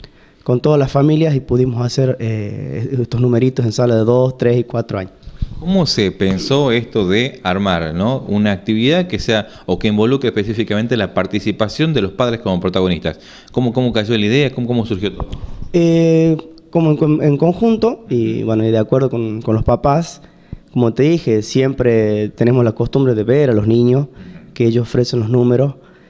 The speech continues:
Speaker 1: Y en este caso, eh, fue algo lindo, fue algo diferente porque estuvieron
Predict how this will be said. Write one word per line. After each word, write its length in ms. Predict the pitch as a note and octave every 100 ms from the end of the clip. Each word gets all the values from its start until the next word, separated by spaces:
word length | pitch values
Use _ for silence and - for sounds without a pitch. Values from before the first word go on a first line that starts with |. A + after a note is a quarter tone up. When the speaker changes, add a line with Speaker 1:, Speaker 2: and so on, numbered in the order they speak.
| - -
Speaker 1:
Y 80 | C3+
en 60 |
este 240 | E3+ E3+ D#3
caso, 520 | F3 F3 F#3+ F#3 -
eh, 680 | A#2+ A2+ A#2 A2+ G2 - -
fue 200 | A#2+ D3
algo 140 | D3+
lindo, 240 | C#3 D#3 D3+
fue 120 | -
algo 120 | C#3+
diferente 440 | C3+ C3+ D3 D#3+ D3+
porque 240 | A#2 -
estuvieron 500 | G2+ B2+ B2+ A#2+ A2